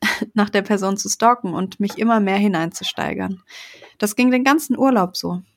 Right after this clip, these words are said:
mit dem Unterschied, dass ich's gemerkt habe und mich bewusst dazu entschieden habe, es weiter zu tun, weil es mir absolut scheiße ging mit dieser unangenehmen Situation im Urlaub. Für mich war es ein Fortschritt, diesen, Fortschritt, diesen Prozess bemerkt zu haben, auch wenn sich diese Gefühle, die hochkamen, total real angefühlt haben.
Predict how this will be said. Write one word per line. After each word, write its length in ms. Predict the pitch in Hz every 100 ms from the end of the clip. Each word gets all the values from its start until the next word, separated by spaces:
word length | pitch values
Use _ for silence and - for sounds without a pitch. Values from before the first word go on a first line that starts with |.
| -
mit 140 | 214
dem 120 | 214
Unterschied, 500 | 214 240 269 - 254 240
dass 140 | 220
ich's 140 | 220
gemerkt 560 | - 214 233 262 - -
habe 300 | 160 170 170
und 80 | 170
mich 160 | 185
bewusst 400 | 185 185 220 240
dazu 240 | 214 202 -
entschieden 560 | - 180 - 208 208
habe, 240 | 190 185 180
es 180 | 180 185
weiter 360 | 175 202 220
zu 120 | -
tun, 420 | 208 - 220 240 247 - - -
weil 160 | 202
es 120 | 226
mir 160 | 226 -
absolut 420 | 220 - 220 214
scheiße 440 | - - 208 240 214
ging 340 | 185 196 202
mit 180 | 202 185
dieser 240 | 190 185
unangenehmen 600 | - 202 202 196 180 180
Situation 680 | 185 180 185 185 - 202 196
im 100 | 190
Urlaub. 500 | 208 202 - - - _ _ _ _ _ - - - - - - - - -
Für 160 | - 240
mich 200 | 285 254
war 140 | 226
es 80 | 226
ein 140 | 202
Fortschritt, 600 | 208 226 226 - 190 -
diesen, 440 | 214 208 202 - -
Fortschritt, 580 | - 233 - 220 226 -
diesen 220 | 214 208
Prozess 440 | - 202 214 208
bemerkt 440 | - 196 190 202 -
zu 200 | 190 175
haben, 340 | 170 180 190 -
auch 220 | 196 -
wenn 120 | 226
sich 160 | 226 226
diese 240 | 208 208
Gefühle, 540 | 202 196 208 214 226 214
die 100 | 196
hochkamen, 540 | 208 220 - 185 202
total 400 | 208 - 185 185
real 340 | 185 214 220
angefühlt 640 | - - 220 - - 196 -
haben. 340 | 190 190 202